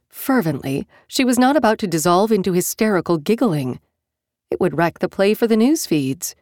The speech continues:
"I'm sure there was nothing you could have done about it," she said, managing to stay straight-faced.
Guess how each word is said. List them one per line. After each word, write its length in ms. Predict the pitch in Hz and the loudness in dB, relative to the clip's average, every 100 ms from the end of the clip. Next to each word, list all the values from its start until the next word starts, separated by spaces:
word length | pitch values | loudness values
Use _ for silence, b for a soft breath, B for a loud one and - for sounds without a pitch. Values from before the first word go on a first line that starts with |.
| _ _ _ _ _ _ _ _ _ _ _ _ _ _ _ _ | _ _ _ _ _ _ _ _ _ _ _ _ _ _ _ _
"I'm 300 | - 202 190 | 2 2 2
sure 420 | 185 - 247 170 143 | 0 0 0 0 0
there 200 | 165 156 | -2 0
was 200 | 170 170 | 0 0
nothing 400 | 180 165 147 143 | 0 0 -2 -2
you 100 | 151 | -2
could 160 | 180 | -2
have 120 | 165 | -2
done 160 | 196 185 | 2 2
about 320 | 156 131 131 | 0 -4 -2
it," 160 | 202 - _ _ _ _ _ - | -4 -4 _ _ _ _ _ -8
she 160 | - | -6
said, 400 | 147 147 143 143 - _ _ _ _ | -2 -2 -2 -4 -14 _ _ _ _
managing 520 | 247 214 151 160 165 | 2 2 2 0 0
to 80 | 208 | -2
stay 260 | - 170 165 | -2 -2 -2
straight-faced. 880 | - 180 156 - 185 156 135 - | -2 -2 -2 -2 -2 -2 -4 -10